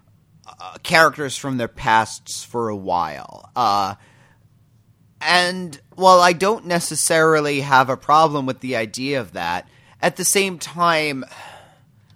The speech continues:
Red Foreman feels, like, so out of place with the rest of, uh, I, I know, he was also Odo's predecessor. Um, he feels so at odds with the meta plot that's going on with the whole conspiracy thing that,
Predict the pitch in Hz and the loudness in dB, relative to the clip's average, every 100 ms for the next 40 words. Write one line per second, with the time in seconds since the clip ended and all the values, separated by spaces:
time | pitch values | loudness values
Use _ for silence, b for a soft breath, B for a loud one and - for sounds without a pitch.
0 | B B B _ 139 160 156 - 170 180 | B B B _ -6 -6 -6 -6 0 2
1 | 160 139 - 156 147 135 143 - - 160 | 0 -6 -4 -4 -4 -4 -6 -4 -2 2
2 | 156 151 139 - 151 143 - 135 - 131 | 6 4 2 -8 -8 -8 -8 -12 -10 -8
3 | 123 123 - - - 117 113 110 104 98 | -4 -4 -4 -10 -4 -2 0 -2 -6 -10
4 | 113 98 117 135 - 127 101 95 107 101 | -8 -4 -2 -2 0 -2 -4 -8 -10 -4
5 | 107 113 123 95 101 95 90 - 87 80 | -2 -2 -4 -8 -10 -10 -14 -12 -14 -10
6 | - 82 - 90 78 131 127 - B B | -10 -10 -10 -8 -2 0 0 -6 B B
7 | 226 220 277 254 - 240 247 214 147 175 | -12 -6 -2 -2 6 8 8 4 8 10
8 | 185 175 139 147 - 156 139 156 180 170 | 10 8 -2 -8 -4 -6 0 2 2 0
9 | 156 139 127 135 117 117 135 127 123 139 | 2 0 2 -4 -6 -6 -6 -4 2 2
10 | 135 123 110 131 147 147 131 - - 175 | 2 -2 -4 -2 -2 -6 -10 -10 -8 -6
11 | 185 160 - 120 - 123 110 113 104 120 | -6 -6 -8 -10 -8 -8 -8 -10 0 2
12 | 117 113 - | 2 0 -12